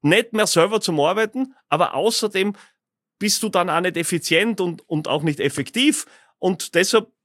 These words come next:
glaube ich, braucht so Menschen, die für dich so auswählen. Ja, und ich, ich glaub, dass meine Aufgabe auch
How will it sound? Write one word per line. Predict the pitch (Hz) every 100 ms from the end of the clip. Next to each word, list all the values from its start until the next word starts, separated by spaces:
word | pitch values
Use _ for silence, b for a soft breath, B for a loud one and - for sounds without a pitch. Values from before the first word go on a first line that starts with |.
| _
glaube | - 151 208
ich, | 233
braucht | - 127 131 262 -
so | - 185
Menschen, | 151 247 262 - 247 - b b _ -
die | 233 240 - _ _ _ _ -
für | - 240
dich | - 269 285 -
so | - 240 - 269 _ _ _
auswählen. | 175 247 349 - 156 113 95 123
Ja, | 220
und | 202
ich, | 226 -
ich | 214
glaub, | 196 170 -
dass | 226 -
meine | 147 202 247
Aufgabe | 170 - - 185 190
auch | - -